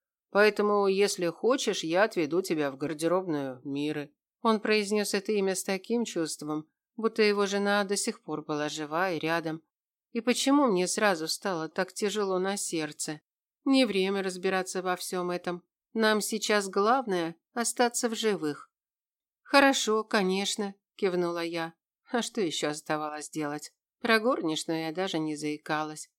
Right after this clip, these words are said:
В конце концов, здешних женщин я еще не видела. Служанка, или кем она там была, в доме Джулианы, не в счет. И вполне могла не знать, что девушкам положено заплетать волосы.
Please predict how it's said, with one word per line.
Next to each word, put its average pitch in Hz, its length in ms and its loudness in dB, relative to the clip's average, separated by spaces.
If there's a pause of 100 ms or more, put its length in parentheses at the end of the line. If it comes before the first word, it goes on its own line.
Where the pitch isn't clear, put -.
(160)
В - 80 -20
конце 220 340 0
концов, 220 560 -2 (320)
здешних 208 600 0
женщин 214 580 0
я 170 240 -2
еще 165 280 -2
не 165 220 0
видела. 180 560 -2 (340)
Служанка, 233 840 2 (120)
или 254 220 2
кем 175 260 2
она 160 200 0
там 160 260 0
была, 165 420 0
в 208 120 -4
доме 180 300 4
Джулианы, 180 640 0 (120)
не 262 220 2
в - 40 -6
счет. - 420 -4 (320)
И 214 60 2
вполне 214 440 4
могла 165 360 2
не 165 160 2
знать, 185 360 0 (160)
что - 240 -4
девушкам 196 540 0
положено 180 540 0
заплетать 180 520 -2
волосы. 147 580 -8